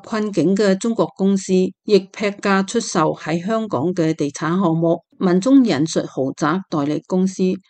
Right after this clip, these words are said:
Habitat Property 高級顧問 Alan Lee 嘅睇法指，去年係樓市三十年以嚟最差一年，賣家如果想賣樓，至少要減價百分之二十。另外，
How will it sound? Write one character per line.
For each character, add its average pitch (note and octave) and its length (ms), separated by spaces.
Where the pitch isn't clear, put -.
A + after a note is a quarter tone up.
Habitat A3+ 540
Property A#3 500
高 G#3 180
級 G#3 160
顧 F3+ 200
問 E3 300
Alan G#3+ 420
Lee F#3 200
嘅 E3+ 120
睇 C3+ 200
法 C3 240
指， - 140
去 C4+ 140
年 F#3 140
係 D#3+ 240
樓 C3+ 160
市 D#3+ 220
三 C4 220
十 A#3 100
年 D3 180
以 D3+ 180
嚟 D3+ 280
最 F3 180
差 F3 300
一 F3+ 140
年， D3+ 260
賣 A3 240
家 C#4 240
如 F3 160
果 F#3+ 200
想 D3+ 280
賣 D3+ 240
樓， C#3 300
至 B3 200
少 G#3+ 160
要 G#3 140
減 E3 320
價 F3 240
百 E3+ 100
分 D#3+ 200
之 G3 100
二 F#3 220
十。 D#3+ 280
另 F#3+ 280
外， E3+ 300